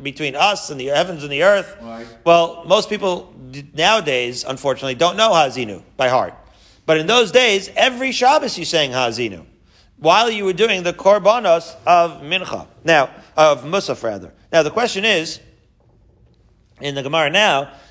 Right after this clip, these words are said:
Speaker 1: is you say the entire thing, and Rashi, what I was just pointing out by reading it, was Rashi saying every chapter of Ha'azinu, this is fascinating,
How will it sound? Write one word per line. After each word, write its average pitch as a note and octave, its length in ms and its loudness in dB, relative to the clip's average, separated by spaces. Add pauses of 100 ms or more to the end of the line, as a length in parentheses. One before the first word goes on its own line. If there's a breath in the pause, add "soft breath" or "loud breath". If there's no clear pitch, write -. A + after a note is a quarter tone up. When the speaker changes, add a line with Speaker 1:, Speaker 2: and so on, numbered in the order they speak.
(100)
Speaker 1:
is C#3+ 140 -4
you C#3 140 -4
say F#3 220 0
the E3+ 120 -2
entire D#3+ 360 2
thing, F#3 280 -2
and C#3 100 -2
Rashi, D#3+ 400 2
what C3 160 0
I B2+ 40 0
was B2 140 -6
just D3 220 -6
pointing D3 320 -4
out F3 140 2
by C3 80 -4
reading F3+ 280 -2
it, C#3 300 -2 (360 soft breath)
was C#3+ 340 2
Rashi E3 380 2
saying F3+ 480 0 (380 soft breath)
every F#3+ 340 2
chapter F3+ 460 0
of C#3 60 0
Ha'azinu, C#3 340 2
this D3+ 240 -2
is D3 80 -10
fascinating, B2+ 640 -2